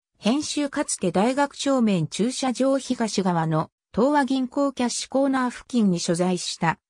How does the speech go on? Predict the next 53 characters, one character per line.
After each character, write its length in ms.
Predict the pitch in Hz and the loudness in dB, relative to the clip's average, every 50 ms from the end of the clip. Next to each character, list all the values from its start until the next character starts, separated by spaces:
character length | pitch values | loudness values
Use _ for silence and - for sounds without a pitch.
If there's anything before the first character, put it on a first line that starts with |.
| _ _ - | _ _ -2
更 180 | - 220 269 | 0 0 2
生 240 | 285 - 302 302 294 | 2 0 -2 -2 -2
施 140 | 277 - - | -2 -4 -4
設 260 | - 269 208 - 185 | -2 -4 -2 -2 -2
で 140 | 165 175 165 | -2 0 0
あ 100 | 160 151 | 0 0
る。 180 | 143 123 120 _ _ _ _ _ _ _ _ _ | -2 -4 -6 _ _ _ _ _ _ _ _ _
千 260 | - - 269 294 311 302 | -6 -2 -2 0 0 -2
九 240 | - - 285 277 | -2 -2 0 0
百 300 | 247 - 226 202 - 170 | 0 0 -2 -2 -2 -4
八 320 | 147 - 165 - - 262 254 | -4 -4 -4 -4 -4 -4 -2
十 260 | 240 262 262 247 233 | 0 2 2 2 0
九 260 | - - 254 262 254 | -2 -2 -2 0 2
年 220 | 226 220 202 190 180 | 2 4 4 2 0
四 220 | - - - 170 | 0 -2 -4 -2
月 240 | 175 214 214 - - | -2 -2 -4 -6 -6
一 260 | - - 226 226 220 | -4 -2 -2 -2 0
日 200 | - 247 240 - | -2 -4 -6 -6
開 240 | - - 220 240 240 | -4 0 0 0 0
店 240 | - - 240 226 220 | 0 0 0 0 0
し 120 | 202 - | -2 -4
た。 200 | - - 156 139 _ _ _ _ _ _ _ - | -6 -6 -6 -6 _ _ _ _ _ _ _ -4
二 120 | 170 175 185 | -2 0 0
千 300 | - - 294 320 320 302 | 0 0 0 0 2 2
五 100 | 285 262 | 2 2
年 280 | 247 254 247 247 240 | 2 2 2 2 0
八 280 | 208 - 208 - - 269 | 0 0 -2 -2 -2 -2
月 260 | 269 277 254 - 254 | -2 -2 -4 -2 0
に 140 | 254 233 233 | 0 0 0
閉 260 | 208 - 196 214 247 | 0 0 2 2 2
店 280 | 240 - 202 190 185 175 | 2 2 2 2 2 2
後、 220 | 165 160 151 - _ _ _ _ - | 2 0 0 -2 _ _ _ _ 2
同 220 | 180 202 254 302 | 4 4 4 4
年 280 | 302 311 311 311 294 220 | 2 2 0 0 0 0
十 260 | - 208 240 269 269 | 0 2 2 2 2
一 240 | 254 247 - - 254 | 0 -2 -2 -4 -2
月 400 | 247 240 233 - - - - 190 | -2 -2 -2 -4 -6 -2 -2 -2
一 100 | 202 - | 0 0
日、 400 | 190 180 - - 165 160 - _ _ _ _ - | -2 -4 -4 -4 -6 -6 -6 _ _ _ _ -4
跡 260 | 165 180 - 277 294 | -4 0 2 0 0
地 200 | - - 254 254 | 0 0 2 2
に、 240 | 240 240 240 - _ _ _ _ _ | 4 4 2 0 _ _ _ _ _
マ 140 | - 185 185 | 0 0 0
ク 120 | - - 254 | 2 0 -2
ド 120 | 294 294 | 0 0
ナ 140 | 294 294 294 | 0 0 0
ル 140 | 269 262 208 | 2 2 2
ド 100 | 214 180 | 2 2
が 120 | 170 156 | 2 -2
開 260 | - - - 160 180 - | -4 -2 -2 -2 -2 0
店 220 | - 185 196 190 | 0 0 0 0
し 120 | - - | 0 -4
た。 220 | - - 147 139 | -4 -4 -4 -4